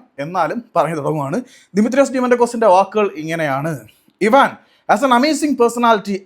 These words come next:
and also a very good coach, last year with him was very amazing and team was also very good.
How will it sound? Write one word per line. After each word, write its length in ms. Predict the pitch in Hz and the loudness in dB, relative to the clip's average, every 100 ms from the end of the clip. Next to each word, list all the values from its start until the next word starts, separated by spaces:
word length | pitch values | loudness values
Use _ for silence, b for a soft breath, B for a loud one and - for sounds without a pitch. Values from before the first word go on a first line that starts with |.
| 180 | -2
and 80 | 190 170 | 0 2
also 240 | 208 202 214 | 0 2 0
a 40 | 180 156 | 0 2
very 200 | 220 247 196 | 2 0 -4
good 120 | 170 - | -6 0
coach, 200 | 202 202 - _ b b | 2 0 -8 _ b b
last 300 | 143 240 - | 2 2 2
year 100 | 262 240 | 2 2
with 120 | 208 190 | 0 -2
him 80 | 214 214 - 139 | -4 -4 -12 -4
was 200 | 160 170 - 143 | 0 0 -2 0
very 180 | 185 233 202 | 2 4 2
amazing 360 | 220 233 233 220 - | 2 -2 -4 -6 -4
and 100 | 175 175 - | -4 -4 -6
team 140 | 226 233 | -4 0
was 120 | 190 185 202 | 0 0 0
also 360 | 240 240 233 170 | 0 0 -4 -2
very 180 | 160 160 160 | -4 -4 -4
good. 160 | 196 | -6